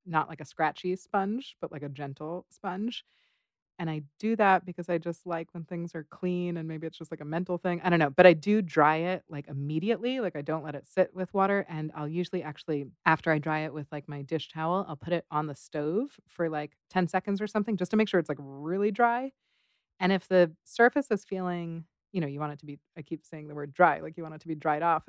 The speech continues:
Um, but if it's feeling, like, too dry, which is kind of, like, a fine line and something for you to define on your own, sometimes I'll just rub a little bit of oil onto the surface, kind of like people tell you to do for cutting boards, but I've never done that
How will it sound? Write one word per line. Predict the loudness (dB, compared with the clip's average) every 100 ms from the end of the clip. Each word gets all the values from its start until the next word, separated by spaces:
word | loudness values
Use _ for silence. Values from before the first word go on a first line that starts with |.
| -2
Um, | 2 2 0 -2
but | 2
if | 2
it's | 2
feeling, | 2 2 2
like, | 0 -4
too | -10 -4 -2
dry, | 2 2 2 0 -2
which | -6 -6
is | -8
kind | -4 -6
of, | -4
like, | -4 -6
a |
fine | 0 0 2
line | -2 -4 -4
and | -8
something | -10 -12 -12
for | -10 -8
you | -6
to |
define | -8 -8 -6 -6
on | -10
your | -12 -10
own, | -8 -8 -10 -14 -20 _ -8
sometimes | 4 6 6 6
I'll | 4
just | 2
rub | 2 2 4
a |
little | 0 -2 -6
bit | -6
of | -10 -6
oil | -4 -4 -4
onto | -8 -10 -10
the | -10
surface, | -8 -8 -6 -8
kind | 0 2 4
of |
like | 4 2 _
people | -6 -6
tell | -6 -4
you | -4
to | -6
do | -10
for | -10
cutting | -10 -8 -6
boards, | -6 -6 -6
but | -12 -18 -16
I've | -18
never | -16 -18
done | -20 -18
that | -18 -20